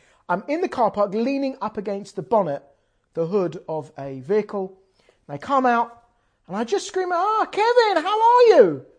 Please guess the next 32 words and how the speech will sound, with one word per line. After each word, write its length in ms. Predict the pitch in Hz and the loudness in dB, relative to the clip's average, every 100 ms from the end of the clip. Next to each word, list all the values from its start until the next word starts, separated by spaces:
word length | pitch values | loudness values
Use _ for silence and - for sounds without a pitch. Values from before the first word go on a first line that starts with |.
| _ _ _ _ _ _ | _ _ _ _ _ _
He 60 | - | -20
sheepishly 500 | - - 190 180 170 | -16 -12 -12 -14 -16
says, 200 | - 147 | -20 -20
"Hello 280 | - 180 160 | -16 -16 -16
there." 200 | 151 156 _ _ _ _ _ _ | -18 -20 _ _ _ _ _ _
"So, 140 | - | -14
Kevin, 240 | - 330 277 | -4 0 2
how 180 | 285 320 | 2 2
did 140 | 302 | 2
it 80 | 233 | 4
go?" 400 | 240 160 127 104 _ _ _ _ _ _ _ _ _ _ _ _ _ _ _ _ - _ _ _ _ _ _ _ _ - | 4 2 -2 -10 _ _ _ _ _ _ _ _ _ _ _ _ _ _ _ _ -20 _ _ _ _ _ _ _ _ 0
"Um, 580 | 247 262 262 262 262 - _ _ _ _ | 4 4 2 -6 -10 -14 _ _ _ _
well, 600 | - 240 262 370 415 403 | -20 -12 -4 -2 -2 -4
not 180 | 330 311 | -6 -8
so 140 | - 233 | -8 -10
great." 360 | 208 151 117 - _ _ - | -6 -8 -8 -16 _ _ -12
"What 180 | 156 | -10
happened, 280 | - 415 427 | -8 -4 -4
Kevin?" 340 | 294 254 320 508 _ _ _ _ _ _ _ _ _ | -4 -4 -6 -10 _ _ _ _ _ _ _ _ _
"Uh, 380 | 233 233 208 180 - _ | -14 -12 -12 -14 -20 _
um, 440 | 247 269 269 262 262 | -16 -14 -12 -12 -8
I 100 | 233 | -6
lost 340 | 247 339 359 - | -4 -4 -4 -4
everything." 480 | 165 147 151 170 427 427 453 | -4 -6 -10 -12 -14 -18 -16
"Uh, 140 | 262 180 | -16 -16
it's 120 | - | -14
okay. 380 | 139 151 143 381 - | -12 -8 -8 -8 -12
You 140 | 220 | -10
didn't 180 | 214 202 | -10 -10
have 180 | 180 - | -12 -12
to 100 | 156 | -12
win. 340 | 139 143 226 | -10 -10 -12